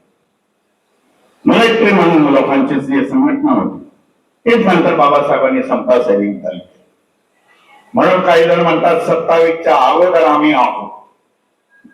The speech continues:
मी त्याला दुजोरा देईन की समता सैनिक दलाच्या अगोदर देखील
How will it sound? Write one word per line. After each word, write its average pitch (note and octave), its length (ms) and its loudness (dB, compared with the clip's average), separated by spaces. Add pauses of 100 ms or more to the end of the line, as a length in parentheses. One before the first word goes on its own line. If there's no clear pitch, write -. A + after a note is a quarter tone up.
(140)
मी - 160 0
त्याला D3+ 240 2
दुजोरा E3 480 0
देईन - 160 -8 (1700)
की A#2 180 2
समता D#3 460 2
सैनिक D#3+ 380 0
दलाच्या - 440 2
अगोदर F3 680 2
देखील - 480 -6